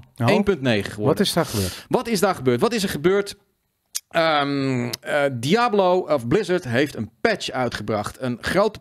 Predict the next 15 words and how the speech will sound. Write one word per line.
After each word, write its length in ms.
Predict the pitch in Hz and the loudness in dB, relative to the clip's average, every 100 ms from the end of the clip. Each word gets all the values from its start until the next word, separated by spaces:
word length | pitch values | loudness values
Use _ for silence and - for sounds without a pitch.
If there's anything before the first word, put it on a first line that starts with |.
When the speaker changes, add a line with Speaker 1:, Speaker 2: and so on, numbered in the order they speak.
| _ | _
Speaker 2:
patch 260 | 196 214 | 0 0
waarin 420 | - 147 - 185 185 | 0 0 0 -2 0
eigenlijk, 520 | 165 208 196 185 180 | 0 0 2 0 2
even 300 | 170 160 139 | -2 -2 -4
heel 500 | 139 226 240 233 190 | 0 2 4 2 4
radicaal 480 | 190 180 190 180 165 | 2 2 4 4 2
gezegd, 360 | - 180 - | 0 -2 -2
en 60 | - | -4
ongetwijfeld 500 | 175 - 151 143 - | -4 2 2 2 0
maak 260 | 143 151 | 0 0
ik 80 | - | -4
het 120 | 135 | -6
nu 120 | 143 151 | -4 -4
te 120 | 123 | -2
simpel, 440 | 147 143 131 127 | -4 0 0 0